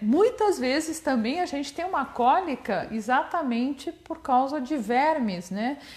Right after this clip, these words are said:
E interessante que por muito tempo as pessoas achavam que as pessoas que tinham vermes eram pessoas da roça, né?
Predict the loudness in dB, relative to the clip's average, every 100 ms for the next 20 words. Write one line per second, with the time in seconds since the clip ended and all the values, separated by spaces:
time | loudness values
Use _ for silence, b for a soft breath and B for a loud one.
0 | B B -2 0 0 -2 -6 -12 _ _
1 | _ _ _ _ 2 2 4 2 2 0
2 | 0 2 0 -2 -4 B B B -2 -2
3 | 2 2 2 0 -6 -4 -2 -2 -2 -4
4 | -2 -2 0 2 2 0 2 4 4 -2
5 | -4 -6 -8 -6 -8 -10 -6 -2 0 -2
6 | 2 4 4 2 -2 -2 -2 -4 -6 -8
7 | 0 0 2 0 4 2 0 -8 -6 -4
8 | -4 -4